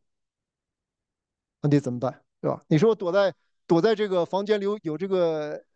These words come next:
<clears throat> 有空调，我告诉你，太阳热发不出电来了，你的太阳能板都晒坏了，是折磨的日子，是吧？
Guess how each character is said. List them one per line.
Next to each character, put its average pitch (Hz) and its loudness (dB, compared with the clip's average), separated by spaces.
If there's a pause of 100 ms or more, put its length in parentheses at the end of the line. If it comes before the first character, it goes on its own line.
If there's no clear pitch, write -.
(220)
<clears throat> - -4
有 160 2
空 214 0
调， 175 0 (340)
我 160 -4
告 208 4
诉 165 2
你， 131 -16 (140)
太 202 2
阳 185 -2
热 202 -2
发 202 0
不 202 -8
出 170 -6
电 151 -4
来 113 -12
了， - -20 (300)
你 160 0
的 165 2
太 214 0
阳 190 2
能 180 2
板 151 0
都 147 -16
晒 135 -8
坏 139 -8
了， - -16 (1700)
是 - -12
折 226 6
磨 285 4
的 226 -2
日 214 -4
子， - -16
是 185 -6
吧？ 147 -2